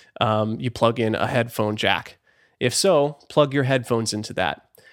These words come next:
This is really important because it will allow you to hear what you sound like coming through your mic in real time.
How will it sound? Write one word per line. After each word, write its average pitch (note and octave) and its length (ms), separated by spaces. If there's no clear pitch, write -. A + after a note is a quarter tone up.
This C#3+ 200
is D#3 180
really E3 220
important C#3 400
because C#3 320
it C3+ 120
will B2+ 160
allow B2+ 280
you D#3 240
to - 180
hear C3+ 380
what B2+ 340
you D3 80
sound A#2+ 360
like D3 220
coming C3 280
through C3+ 180
your B2 160
mic A2 420
in B2+ 220
real B2+ 240
time. G2 500